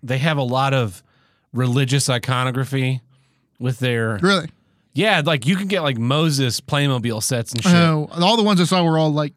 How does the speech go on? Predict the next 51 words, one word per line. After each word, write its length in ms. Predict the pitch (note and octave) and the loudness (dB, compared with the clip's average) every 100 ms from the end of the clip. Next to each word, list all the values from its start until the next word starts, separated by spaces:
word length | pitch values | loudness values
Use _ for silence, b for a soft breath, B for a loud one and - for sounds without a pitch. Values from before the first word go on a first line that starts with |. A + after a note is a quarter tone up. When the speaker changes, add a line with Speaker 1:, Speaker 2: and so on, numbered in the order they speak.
| _ - | _ -2
Speaker 2:
cops 320 | E3 D#3 - | 0 0 -4
and 80 | D3+ | -6
firefighters. 560 | D3 C#3+ C#3+ - - - | -6 -6 -8 -10 -12 -4
Speaker 1:
Yeah, 220 | A#3 A3 | 0 2
yeah, 240 | G#3 F#3+ D3 | 2 2 0
yeah. 60 | C#3+ - | -4 -8
The, 240 | G3 G3+ | -8 -2
in, 120 | F3+ F#3 | 0 0
in 140 | G3 | 0
your 120 | F#3 | 0
Toys 300 | - A3+ G3 | 0 -2 0
R 120 | F#3 | 0
Us 340 | F3 F3+ - - D#3+ | 2 0 -2 -6 2
and 100 | E3 | 2
Speaker 2:
Yeah. 80 | C#3+ | 4
Speaker 1:
your, 340 | C3 B2 C#3 | 0 -2 -4
you 140 | D#3+ B2+ | -4 -2
know, 120 | A#2 | 0
the 100 | A#2 | -2
Walmarts, 560 | C3+ D#3 D#3+ D#3 C#3 - b b b b | -2 0 0 0 -4 -8 b b b b
it's 120 | C#3+ - | -8 -2
very 260 | F#3+ F#3+ | 2 4
mainstream. 600 | E3+ E3 D#3 C#3 E3 C3 B2+ | 4 4 2 0 -2 0 -2
You 100 | C3+ | -2
got, 160 | C#3+ | -2
like, 200 | C3+ G2+ | -2 -4
I 120 | D#3 | -2
think 160 | D3 F#3 | -2 0
there's 160 | D#3 A2+ | -2 -2
a 40 | |
space 440 | - - D3+ D3+ | -4 -2 -2 0
one 180 | D#3+ D#3+ | 0 0
at 160 | D3 C3 | -2 -2
the 100 | B2+ | -4
Walmart 380 | A#2+ C#3 C3+ C3 | -2 -2 -2 -2
by 140 | C3 | -2
me. 100 | C#3 | 0
There's 160 | C#3+ F3 | 2 4
Speaker 2:
Uh-huh. 160 | E3 | 4
Speaker 1:
a, 40 | D#3+ | 4
there's 180 | D3+ C3+ | 2 0
a, 180 | A#2 F#2+ _ _ _ _ _ _ - | -2 -4 _ _ _ _ _ _ -8
there's 180 | D3 D#3 | -2 -2
an 60 | D3+ | -2
ad 420 | F3+ F#3 F3 C#3 | -2 0 2 0
when 100 | C3 | 0
you 120 | C3 | 0
walk 220 | B2 D3 C#3 | 0 0 -2
out 120 | A#2 | -4
the 80 | A2 | -4
door, 380 | C3+ B2+ G#2 | -4 -4 -6